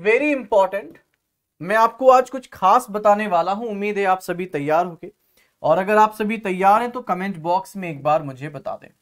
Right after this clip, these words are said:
कि हाँ सर, हम सभी तैयार हैं। तो गाइस, मैं आपको आज बताने वाला हूं कि जब भी हम किसी वर्ड की बात करते हैं तो basically कोई वर्ड जब बनता है तो शब्द बनते हैं, हमेशा याद रखना,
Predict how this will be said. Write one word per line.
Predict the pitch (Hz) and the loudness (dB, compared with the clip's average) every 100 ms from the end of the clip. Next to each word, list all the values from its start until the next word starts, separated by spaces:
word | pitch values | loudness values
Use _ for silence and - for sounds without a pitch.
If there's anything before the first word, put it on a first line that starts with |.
| _ 160 | _ -10
कि | |
हाँ | 151 151 | -6 -6
सर, | 147 147 | -6 -12
हम | 143 | -14
सभी | 139 120 147 | -14 -18 -18
तैयार | 123 - - _ | -20 -20 -20 _
हैं। | _ _ _ _ _ _ _ _ _ | _ _ _ _ _ _ _ _ _
तो | 233 | 2
गाइस, | 262 311 302 - | 4 2 -2 -6
मैं | 185 208 262 | -2 4 6
आपको | 285 269 285 | 8 6 4
आज | 277 262 | 4 4
बताने | 202 202 202 226 247 | 2 -4 -2 -2 0
वाला | 202 196 | -2 -2
हूं | 254 | -4
कि | 285 | -4
जब | 226 160 196 190 | -4 -2 -2 0
भी | 269 254 | -2 -2
हम | 277 269 | -2 -4
किसी | 262 233 262 269 - | -6 -2 -2 -2 -4
वर्ड | 165 196 240 254 | -4 0 0 0
की | 254 247 | 0 0
बात | 202 156 - | 0 -2 -6
करते | 135 - - | -20 -18 -20
हैं | - _ _ _ _ _ _ _ _ _ _ _ _ _ _ _ _ 277 | -20 _ _ _ _ _ _ _ _ _ _ _ _ _ _ _ _ -2
तो | 311 339 285 190 | 0 0 -2 -6
basically | 165 214 220 277 294 302 320 - | -2 -2 -2 -6 -4 -4 -6 -6
कोई | 285 294 | -2 0
वर्ड | 240 202 240 254 | 0 0 0 -2
जब | 220 196 247 180 139 | -4 -4 -4 -4 -4
बनता | 180 202 202 262 | -4 -4 0 2
है | 220 160 147 _ _ _ _ _ _ _ - | 2 -2 -10 _ _ _ _ _ _ _ -2
तो | 269 277 | -2 -2
शब्द | 262 - 262 233 226 | -6 -4 -4 -4 -4
बनते | 208 226 220 254 254 | -4 -4 -4 -2 0
हैं, | 262 | 0
हमेशा | 247 190 190 214 220 240 | -2 -4 -4 -4 -2 -2
याद | 214 190 190 165 | 0 0 0 -2
रखना, | 165 156 156 165 202 | -8 -8 -6 -6 -10